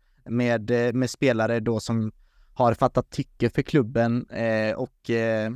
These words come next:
ja, men också vi fans har någon slags relation till dem. Eh, att det är de som tyvärr blir, alltså, offren för den här taktiken då och för det här F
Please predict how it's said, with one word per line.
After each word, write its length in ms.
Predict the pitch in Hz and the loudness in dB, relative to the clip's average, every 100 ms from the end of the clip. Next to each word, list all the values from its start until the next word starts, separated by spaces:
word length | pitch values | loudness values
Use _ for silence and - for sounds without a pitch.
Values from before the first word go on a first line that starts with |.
| 156 | -6
ja, 200 | 120 143 | 0 2
men 240 | 127 131 139 | 2 2 0
också 400 | 135 143 - 139 | -2 -6 -6 0
vi 200 | 131 127 | 0 2
fans 360 | 139 120 123 | 0 0 0
har 220 | 147 139 | 2 4
någon 140 | 131 123 | 2 -2
slags 240 | 123 - | -4 -4
relation 420 | 117 113 - 117 | -2 -4 -4 -8
till 140 | - 151 | -2 0
dem. 260 | 113 120 - _ _ _ | 0 -4 -10 _ _ _
Eh, 300 | - 117 120 - | -6 -4 -2 -2
att 140 | - | 0
det 60 | 139 | 0
är 40 | |
de 480 | 120 156 180 185 180 | 2 0 2 0 0
som 280 | - 165 156 | 0 0 0
tyvärr 480 | 170 147 127 120 | 0 2 2 2
blir, 500 | 113 120 107 107 104 - _ _ _ _ _ _ _ _ _ _ _ | 0 0 2 0 -2 -6 _ _ _ _ _ _ _ _ _ _ _
alltså, 360 | - - 147 - | -10 -6 -4 -2
offren 480 | 147 - - 165 190 | -4 -4 0 2 2
för 120 | 190 | 0
den 160 | 165 | 0
här 140 | 147 120 | 0 0
taktiken 580 | 120 - 127 104 160 165 | -2 -4 -4 -2 0 0
då 160 | 131 | 0
och 100 | 127 | 0
för 80 | 135 | 0
det 100 | 127 | 0
här 320 | 123 117 113 | 0 0 -2
F 180 | 143 135 | -4 -6